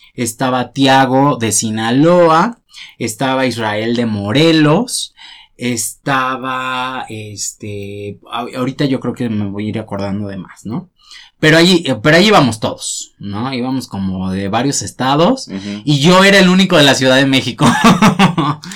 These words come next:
Speaker 2: No,
Speaker 1: ¿No?
Speaker 2: estaba, estaba, estaba Chuy, que originalmente es, creo que de Chihuahua, y ahora vive en Morelos, y estaba Richard,
Speaker 1: Ah,
Speaker 2: que
Speaker 1: claro,
Speaker 2: también es, que
Speaker 1: iban
Speaker 2: también
Speaker 1: dos
Speaker 2: es,
Speaker 1: chicos de
Speaker 2: que también
Speaker 1: Puebla.
Speaker 2: es,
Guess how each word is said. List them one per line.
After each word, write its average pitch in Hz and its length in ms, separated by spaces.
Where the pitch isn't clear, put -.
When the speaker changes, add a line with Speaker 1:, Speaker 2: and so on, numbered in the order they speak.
Speaker 2:
No, 131 100
Speaker 1:
¿No? 156 180
Speaker 2:
estaba, 160 360
estaba, 120 420
estaba 120 500
Chuy, 131 300
que 120 80
originalmente 90 960
es, - 380
creo 85 180
que 85 100
de 78 120
Chihuahua, 87 640
y 80 140
ahora 78 320
vive 78 340
en 78 80
Morelos, 104 680
y 82 240
estaba 78 640
Richard, 82 420
Speaker 1:
Ah, 202 240
Speaker 2:
que 180 80
Speaker 1:
claro, 220 280
Speaker 2:
también 175 140
es, 170 40
que 185 40
Speaker 1:
iban 233 140
Speaker 2:
también 220 180
Speaker 1:
dos 208 200
Speaker 2:
es, - 60
Speaker 1:
chicos 180 420
de 165 80
Speaker 2:
que 165 140
también 160 200
Speaker 1:
Puebla. 117 240
Speaker 2:
es, 87 220